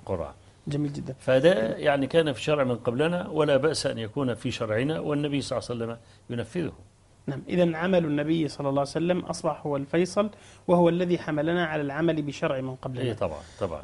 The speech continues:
Speaker 2: آه.
Speaker 1: إلا، إلا إذا كان في شرعنا ما يرد،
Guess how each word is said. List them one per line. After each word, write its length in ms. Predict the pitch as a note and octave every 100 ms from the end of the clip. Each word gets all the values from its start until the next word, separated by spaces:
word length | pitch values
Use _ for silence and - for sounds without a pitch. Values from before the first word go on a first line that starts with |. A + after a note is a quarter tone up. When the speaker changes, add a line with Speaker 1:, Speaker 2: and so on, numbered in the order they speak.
| -
Speaker 2:
آه. 640 | C#3 C3+ C3+ C3+ C3+ C#3
Speaker 1:
إلا، 300 | E3+ F#3 E3+
إلا 520 | E3 - E3 D3+ B2 C3+
إذا 320 | - C3 A#2+
كان 280 | G#2+ D#3+ C#3
في 140 | A#2
شرعنا 440 | A2+ A#2+ B2+ D#3 D3+
ما 200 | C#3 F3
يرد، 520 | D3+ C3+ B2+ A2 C#3+